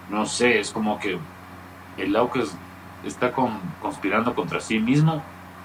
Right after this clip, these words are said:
puede ser así, y hay, hay veces en que uno dice, "¿Cómo se, se maneja el fútbol ecuatoriano?".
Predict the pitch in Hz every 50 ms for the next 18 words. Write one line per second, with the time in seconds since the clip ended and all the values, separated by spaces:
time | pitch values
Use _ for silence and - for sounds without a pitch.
0 | - - - - 110 117 117 110 - - 127 120 113 110 - 147 156 165 160 -
1 | - - - - - - - - - - - - 90 90 90 92 95 98 85 78
2 | - - 95 95 101 101 - 104 101 101 98 92 - 104 107 107 98 104 104 101
3 | - 110 98 90 80 - - - - - - - - - - - - - 131 139
4 | 147 143 123 - - 98 92 90 78 - - - 85 - - 92 92 92 107 110
5 | 113 117 113 - 120 113 113 104 92 - 95 92 - 90 92 104 110 117 120